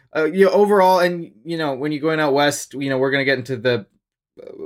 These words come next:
Lakers Denver game from last night, but, like, it's just, there's just beautiful basketball being played,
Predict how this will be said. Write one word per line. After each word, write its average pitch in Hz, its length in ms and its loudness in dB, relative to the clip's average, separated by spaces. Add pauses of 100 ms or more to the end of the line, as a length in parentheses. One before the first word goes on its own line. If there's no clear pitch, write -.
(120)
Lakers 131 420 -4
Denver 127 280 -2
game 123 180 0
from 123 100 -4
last 120 260 0
night, 131 220 0
but, 120 100 2
like, 135 140 4
it's 147 160 -2
just, 196 160 0
there's 190 160 6
just 208 160 -8
beautiful 190 320 2
basketball 139 580 -2
being 131 200 -6
played, 120 420 -4